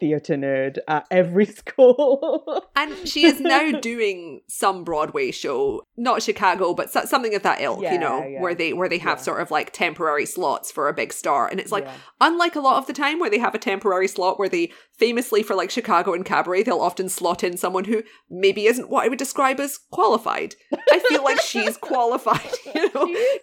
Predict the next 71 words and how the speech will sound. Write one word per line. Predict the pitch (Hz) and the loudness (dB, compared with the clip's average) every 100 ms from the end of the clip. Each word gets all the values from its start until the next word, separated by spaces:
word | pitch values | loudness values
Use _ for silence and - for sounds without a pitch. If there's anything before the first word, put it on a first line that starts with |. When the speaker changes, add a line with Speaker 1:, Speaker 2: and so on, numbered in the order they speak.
| 453 571 | -2 -2
Speaker 2:
Um, | 190 180 185 - | -4 -6 -8 -2
I | 277 | -2
don't | 311 | 0
know | 311 | -2
if | 302 | -2
you've | 269 | -6
seen | - 233 | -6 -6
the | 233 | -6
T | 247 | -6
V | 208 220 | -6 -4
show | - 196 185 175 - | 2 4 4 0 -6
Slings | - 185 190 190 | -6 -4 -4 -2
and | |
Arrows, | 160 170 190 208 | 0 2 2 2
but | 180 | 0
it | - | 0
always | 170 175 175 | 0 0 -2
makes | 160 - | -8 -6
me | 170 | -4
think | 160 156 | -4 -6
of | - | -6
Slings | 107 120 | -8 -8
and | 90 | -6
Arrows. | 98 98 98 - - _ | -6 -4 -6 -8 -12 _
Speaker 1:
No, | 185 196 | -2 0
I | 214 | 0
haven't. | 170 190 381 | 0 0 0
What's | 170 190 - | 0 -2 -2
that? | 160 190 311 190 170 - _ _ | 0 0 2 0 0 -4 _ _
Speaker 2:
Well, | 220 | 0
this | 233 254 | 2 0
is | 294 | 0
one | 247 | 0
of | 254 | 2
my | 208 226 _ - | 0 -2 _ 0
favourite | 180 208 220 | 0 0 2
shows | 214 208 | 4 4
of | |
all | 170 | 0
time, | - 160 156 | 0 0 -2
and | 165 | -6
you | |
would | 165 | -6
Speaker 1:
Oh | 190 | -4
my | |
Speaker 2:
fucking | 208 160 147 | -2 0 0
love | 143 135 | 2 0
Speaker 1:
God. | 104 | 2
Speaker 2:
it. | 107 - - - - | 0 -2 -12 -20 -4
This | 190 277 | 0 0
podcast | 285 - 247 - - | 0 0 0 -4 -6
is | 190 | -6
now | 180 | -4
going | 180 175 170 | -4 -4 -2
rapidly | 185 165 226 180 170 | 0 2 0 -4 -2
off | 151 - | -2 -4
the | 165 | -6
rails. | 151 143 135 175 - | -2 2 2 0 -4
Speaker 1:
<laughs> | - - - | -8 -4 0
Speaker 2:
But, | 196 202 202 | 2 2 -2
um, | 202 _ - | -8 _ 2
are | 233 | 4
you | 294 | 6
familiar | 370 294 254 262 | 4 2 0 0
with | 226 | 0
the | 220 | 0
T | 247 | -2
V | 214 | -4
show | - 190 | 2 2
Due | 151 175 - | 2 -4 -4
South? | - - - | -4 -6 -8